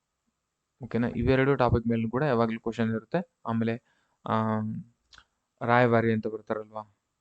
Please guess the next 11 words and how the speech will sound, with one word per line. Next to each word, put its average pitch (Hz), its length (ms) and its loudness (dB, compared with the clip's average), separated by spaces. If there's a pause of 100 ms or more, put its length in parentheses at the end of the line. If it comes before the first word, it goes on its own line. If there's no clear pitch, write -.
(1200)
ರಾಯಭಾರಿಗಳು 110 680 0
ಯಾರ 113 280 0 (320)
ಸಾಮ್ರಾಜ್ಯಕ್ಕೆ 110 520 6
ಬಂದ್ರು 110 180 8
ಅಂತಂದು, 107 340 6
ಇದ್ರ 120 220 2
ಮೇಲೆ 127 220 2
ಇವು 123 280 -4
ಎಲ್ಲ 127 200 -2
ಟಾಪಿಕ್ಸ್ 120 420 -8
ಮೇಲೆ 147 260 -16